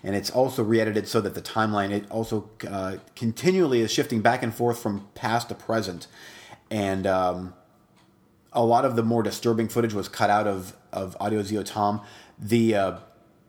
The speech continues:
there was also some Black Panther type stuff going on in that version.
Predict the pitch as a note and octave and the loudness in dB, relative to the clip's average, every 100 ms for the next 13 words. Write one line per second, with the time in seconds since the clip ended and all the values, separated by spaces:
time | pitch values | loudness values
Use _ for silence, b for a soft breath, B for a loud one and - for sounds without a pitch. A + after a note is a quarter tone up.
0 | _ - B2+ C3 B2+ C3 B2 A#2+ G#2+ G#2+ | _ 2 4 4 2 0 0 0 0 0
1 | G#2 G#2 A2 G#2+ A2 G#2 G2 - G#2 G2 | -2 -2 -4 -4 -4 -4 -6 -4 -4 -4
2 | G#2+ G2+ G2 G2 G2 G2 F#2+ F2+ F2+ F2+ | -4 -2 0 -2 -2 -6 -8 -6 -4 -4
3 | F2 F#2 F#2 G2+ G2+ G2+ | -4 -6 -6 -6 -8 -10